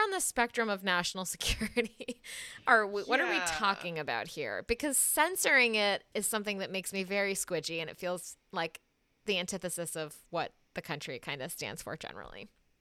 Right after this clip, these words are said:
Speaker 2: Yeah, I would love to know what the national security threat is as well, um, if that's the, you know, if that's the justification they're gonna use.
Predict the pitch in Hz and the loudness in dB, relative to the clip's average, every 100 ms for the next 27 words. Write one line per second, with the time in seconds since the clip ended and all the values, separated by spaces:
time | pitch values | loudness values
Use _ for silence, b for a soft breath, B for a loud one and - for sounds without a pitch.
0 | _ - _ - 160 - - - 208 226 | _ -20 _ -20 -20 -20 -20 -12 -6 -6
1 | 202 175 175 165 156 156 - 139 - 120 | -4 -6 -6 -8 -8 -10 -14 -16 -16 -14
2 | - - - - - 82 76 117 127 175 | -12 -14 -18 -20 -18 -16 -16 -16 -20 -20
3 | - 69 - - 64 57 - - - - | -18 -16 -14 -12 -12 -12 -16 -20 -18 -14
4 | 80 - - 156 165 165 160 170 160 156 | -12 -14 -16 -18 -16 -16 -12 -10 -10 -10
5 | 160 170 156 69 175 - 73 - 71 - | -12 -12 -12 -12 -14 -14 -14 -12 -16 -16
6 | - 175 - - - 113 196 185 151 170 | -6 -6 -6 -12 -10 -8 -6 -6 -8 -12
7 | 170 - - - 151 156 - - - 156 | -20 -14 -14 -14 -16 -16 -16 -16 -12 -10
8 | 147 151 147 139 139 139 | -10 -12 -10 -12 -12 -14